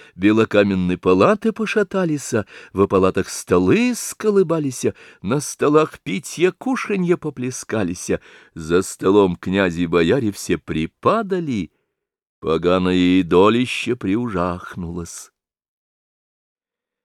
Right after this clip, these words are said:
Возговорит и долище поганое: "Уж ты, гой еси, царь Константин, сын Боголюбович, эки у вас на Руси калики голосистые,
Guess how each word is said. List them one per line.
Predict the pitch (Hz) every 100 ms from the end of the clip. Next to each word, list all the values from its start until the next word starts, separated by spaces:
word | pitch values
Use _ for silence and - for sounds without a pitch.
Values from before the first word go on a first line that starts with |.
| _ _ _ -
Возговорит | 82 104 107 104 117 127 151 208 -
и | 87
долище | 82 120 131 - - 90
поганое: | 95 85 87 95 90 90 90 - _ _ _ _
"Уж | 95 127 -
ты, | - 170 185
гой | 160 220 156
еси, | 85 80 80 - - 82 82 82
царь | - - 87 92
Константин, | - 95 - - 90 92 107 160
сын | 170 - 226 208
Боголюбович, | 220 196 175 127 90 82 78 - - _ _ _
эки | 92 113 - 220
у | 240
вас | 240 233 -
на | 240
Руси | 240 233 - 240
калики | 196 226 226 214 - -
голосистые, | 87 87 87 - 95 - - 92